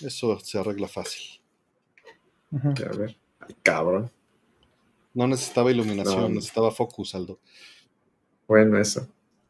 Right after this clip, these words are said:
Speaker 2: <laughs> Bueno, eso dice.
Speaker 3: Yo no soy el youtuber,
Speaker 1: Ahí está.
Speaker 3: pues, perdón. Ah, mira. No veo una chingada. Ah, no, espera, dice prototipo, dice. No,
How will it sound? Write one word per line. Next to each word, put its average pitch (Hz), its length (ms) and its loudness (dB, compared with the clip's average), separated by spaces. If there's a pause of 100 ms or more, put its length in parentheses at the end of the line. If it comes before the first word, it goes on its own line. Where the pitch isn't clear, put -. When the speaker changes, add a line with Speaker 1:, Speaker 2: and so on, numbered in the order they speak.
(500)
Speaker 2:
<laughs> 175 400 0
Bueno, 117 300 6
eso 120 220 0
dice. 127 200 -10 (680)
Speaker 3:
Yo 160 300 6
no 170 40 12
soy 170 300 12
el 170 160 8
youtuber, 151 240 10 (220)
Speaker 1:
Ahí 131 40 6
está. 123 80 4
Speaker 3:
pues, 117 200 0
perdón. 113 460 -8 (1800)
Ah, 110 260 2
mira. 104 300 0 (500)
No 110 160 -4
veo 110 80 6
una 110 200 0
chingada. 120 420 2 (100)
Ah, 123 160 8
no, 123 120 2
espera, 113 280 -2
dice 107 460 -4 (220)
prototipo, 120 600 -6
dice. 185 240 -4 (100)
No, 131 320 -4